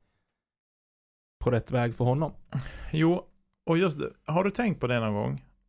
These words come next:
Speaker 2: Om du är, eh, om man är lite stökigt till, som kräver att man måste ställa sig,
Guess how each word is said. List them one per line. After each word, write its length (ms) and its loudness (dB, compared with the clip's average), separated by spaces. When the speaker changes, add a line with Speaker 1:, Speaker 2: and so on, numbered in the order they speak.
Speaker 2:
Om 260 0
du 160 2
är, 420 0
eh, 340 -6
om 120 -2
man 160 0
är 100 2
lite 220 -4
stökigt 640 -2
till, 400 0
som 420 0
kräver 400 4
att 120 2
man 140 2
måste 240 0
ställa 460 2
sig, 460 2